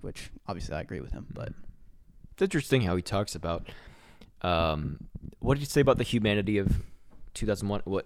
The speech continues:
Speaker 2: it
Speaker 1: it
Speaker 2: lacks
Speaker 1: lacked, it lacked Malick's fierce evocation of human feeling.
Speaker 2: The fierce evocation of human feeling.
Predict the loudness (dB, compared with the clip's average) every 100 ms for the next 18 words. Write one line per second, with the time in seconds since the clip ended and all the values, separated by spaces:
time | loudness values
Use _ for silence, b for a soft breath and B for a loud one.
0 | -2 2 6 8 8 6 0 -8 -4 2
1 | 4 6 8 8 6 4 6 4 2 0
2 | 6 8 8 4 2 4 6 8 8 8
3 | 6 2 2 0 2 2 2 0 -2 -2
4 | -8 -14 -16 -16 -16 -20 -20 -20 -20 -4
5 | -2 2 2 2 -2 -2 0 -2 -2 -4
6 | -4 -2 -2 -4